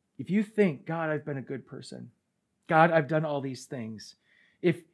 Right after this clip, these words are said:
if you believe, if you've earned your way into God's grace, into his mercy, you're not understanding the true gospel.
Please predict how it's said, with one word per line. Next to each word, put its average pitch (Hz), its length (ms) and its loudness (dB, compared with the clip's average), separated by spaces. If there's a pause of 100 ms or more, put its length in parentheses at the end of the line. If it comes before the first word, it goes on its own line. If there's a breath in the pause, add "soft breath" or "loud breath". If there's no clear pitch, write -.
if 165 180 0
you 214 300 2 (200)
believe, 170 800 -2 (240)
if 156 160 -4
you've 175 160 -2 (140)
earned 208 360 6
your 180 220 2
way 151 320 0
into 143 240 -6
God's 131 420 -6
grace, 127 460 -10
into 127 160 -16
his 123 160 -14
mercy, 117 480 -12 (340 soft breath)
you're 151 140 -4
not 147 300 0
understanding 131 600 -6
the 110 80 -12
true 107 220 -14
gospel. 101 500 -18